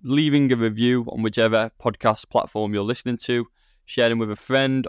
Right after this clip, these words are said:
on Instagram, whatever. I want to help this podcast grow. I want to help more people level up physically, mentally, and socially. And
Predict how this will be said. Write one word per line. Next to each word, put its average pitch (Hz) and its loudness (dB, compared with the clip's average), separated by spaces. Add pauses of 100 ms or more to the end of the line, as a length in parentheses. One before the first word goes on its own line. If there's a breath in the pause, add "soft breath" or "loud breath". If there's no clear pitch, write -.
on 135 -2
Instagram, 117 -4
whatever. 117 0 (320)
I 135 4
want 151 4
to 127 -2
help 120 0
this 117 -8
podcast - 0
grow. 101 -4 (440)
I 123 0
want 131 2
to 117 -4
help 139 0
more 143 -2
people 110 -4 (120)
level 120 0
up - -4 (140)
physically, 135 -2 (100)
mentally, 107 -2 (100)
and 110 -4
socially. 101 -4 (380)
And 131 0